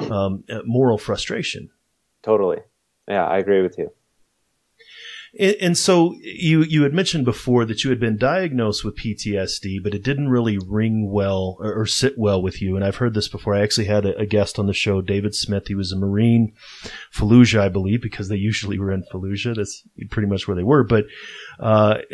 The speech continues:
Speaker 1: Dave was, uh, on the rooftop, and it was night, and there was a raid, and, um, there,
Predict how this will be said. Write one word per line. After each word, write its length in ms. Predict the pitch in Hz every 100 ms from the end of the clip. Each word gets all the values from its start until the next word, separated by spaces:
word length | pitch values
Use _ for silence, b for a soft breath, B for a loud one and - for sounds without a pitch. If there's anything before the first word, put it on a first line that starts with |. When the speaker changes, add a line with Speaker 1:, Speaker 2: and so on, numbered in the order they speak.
| - 123
Speaker 1:
Dave 300 | 131 131 120
was, 320 | 127 120 -
uh, 160 | 123 110
on 220 | 120 123
the 60 | 127
rooftop, 640 | 120 127 - 117 117 131
and 80 | 117
it 60 | 127
was 200 | 120 117
night, 260 | 107 110
and 80 | 120
there 120 | 110
was 160 | 113 107
a 40 |
raid, 480 | 107 104 104 113 120
and, 380 | 107 101 101 -
um, 340 | 104 98 98 -
there, 180 | 101